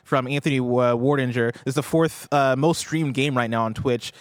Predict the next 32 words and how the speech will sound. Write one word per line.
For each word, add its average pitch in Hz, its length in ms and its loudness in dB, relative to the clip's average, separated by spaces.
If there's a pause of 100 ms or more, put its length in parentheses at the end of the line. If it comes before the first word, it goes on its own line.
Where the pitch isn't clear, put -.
(140)
uh, 120 300 2
with 120 80 -2
a 117 40 -2
hundred 131 240 0
nine 123 320 -2
thousand 117 300 0
people 117 240 -2
behind 123 280 -2
Just 127 200 -2
Chatting, 120 460 -2
G 135 140 -6
T 123 180 -4
A 113 40 -4
five, 113 340 0
and 113 140 -6
League. 117 240 -4 (180)
And 123 100 0
then 123 80 0
also 127 220 0
this 123 120 0
is 120 80 -6
from, 117 220 -2
uh, 113 200 2
Whispers, 117 640 -2 (220)
uh, 117 240 2
in 113 80 -4
chat, 113 300 -2
sixty, 156 220 -6 (280)
uh, 135 100 2
sixty-seven 147 540 -2
K 123 200 -2
players 113 420 -4